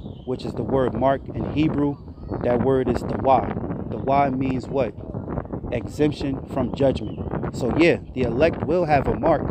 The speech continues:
but not the mark of the beast. It would be a mark, which is the Hebrew word, the Y,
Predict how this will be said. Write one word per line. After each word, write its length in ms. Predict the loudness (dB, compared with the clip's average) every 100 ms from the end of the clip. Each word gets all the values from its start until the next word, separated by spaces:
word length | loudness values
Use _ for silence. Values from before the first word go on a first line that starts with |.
| -6 -8 -10 -10 -6
but 100 | -2
not 220 | -2 0
the 80 | 0
mark 280 | 0 -2 -2
of 60 |
the 80 | -4
beast. 440 | 0 0 0 -8 -8
It 60 |
would 180 | -4 -2
be 120 | 0
a 80 | 0
mark, 340 | 2 4 4 2 -8 -10 -10 -12 -12 -8
which 180 | -6 -4
is 160 | -6 -4
the 340 | -4 -4 -6 -10 -16 -18 -2
Hebrew 300 | 0 2 0
word, 340 | 0 0 0
the 80 | -4
Y, 440 | 4 6 6 2